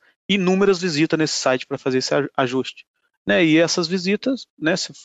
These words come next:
é custo, né? Eles até então não olhavam por esse custo, né? Mas uma vez que você tem uma ferramenta que você faz uma vez e bem feito, o que você economiza de, de revisita é, é grande. O próprio,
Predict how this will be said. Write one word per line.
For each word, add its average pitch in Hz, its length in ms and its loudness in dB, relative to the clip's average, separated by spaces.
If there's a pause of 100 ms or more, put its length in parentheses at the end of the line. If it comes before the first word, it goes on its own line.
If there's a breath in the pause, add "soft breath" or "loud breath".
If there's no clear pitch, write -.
é 165 100 2
custo, - 460 -2 (160)
né? 170 200 0 (180)
Eles 156 240 -2 (480 loud breath)
até 170 260 0
então 180 280 2
não 202 140 4
olhavam 185 360 4
por 190 120 -4
esse 196 200 -4
custo, 160 400 -4
né? 135 120 -4
Mas 139 240 0
uma 156 140 0
vez 156 220 0
que - 80 -10
você 165 120 -2
tem 160 140 -2
uma 160 120 0
ferramenta 147 600 -2
que - 120 -20
você 139 260 -4
faz 143 280 0
uma 190 200 0
vez 127 420 0 (400 soft breath)
e 139 140 0
bem 147 220 0
feito, 180 500 0 (520)
o 151 80 -4
que 180 420 2
você 143 360 0
economiza 147 680 2
de, 127 220 0
de 123 160 0
revisita 143 1040 2
é, 151 160 0
é 143 40 -2
grande. 135 380 0
O 117 40 -2
próprio, 151 520 0